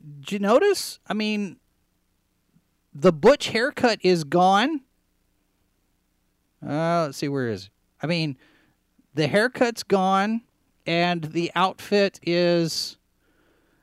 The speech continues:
the outfit's a little bit more uh, form-fitting. And we get back here, uh, the, um,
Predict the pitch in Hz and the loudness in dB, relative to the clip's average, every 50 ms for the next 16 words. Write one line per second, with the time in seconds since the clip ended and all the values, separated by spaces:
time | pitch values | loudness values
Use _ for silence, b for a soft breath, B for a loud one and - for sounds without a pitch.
0 | _ _ _ 139 156 170 185 180 - 214 185 - 185 175 175 190 190 190 185 196 | _ _ _ -2 0 0 -2 0 0 -2 -2 0 0 2 2 4 2 4 2 0
1 | 175 - 175 180 180 180 185 185 185 180 180 180 180 170 - _ _ _ _ _ | -2 -2 -4 -2 0 2 2 2 2 2 2 0 0 -2 -6 _ _ _ _ _
2 | _ 151 156 156 151 151 - - - - 175 185 196 190 170 - 190 180 175 185 | _ -6 -4 -4 -6 -8 -10 -12 -8 -6 -4 -4 -4 -4 -4 -4 -4 -2 -2 -2
3 | 208 254 269 277 - _ _ _ _ _ _ _ _ _ _ _ _ _ _ _ | -2 -2 -4 -6 -10 _ _ _ _ _ _ _ _ _ _ _ _ _ _ _
4 | 135 143 151 156 160 165 160 160 160 160 175 175 160 185 180 175 160 - - 190 | -4 -2 -2 0 0 -2 -2 -2 -2 0 -2 -2 0 -2 -2 -2 -4 -4 -4 -2
5 | 208 208 202 196 190 190 185 185 - - 156 160 160 160 160 151 147 156 160 165 | 0 0 0 0 0 0 -2 -4 -2 0 2 4 4 4 2 0 -2 -4 -4 -2
6 | 160 165 156 156 151 151 151 151 147 139 | -2 -2 0 0 -2 -2 -2 -4 -4 -8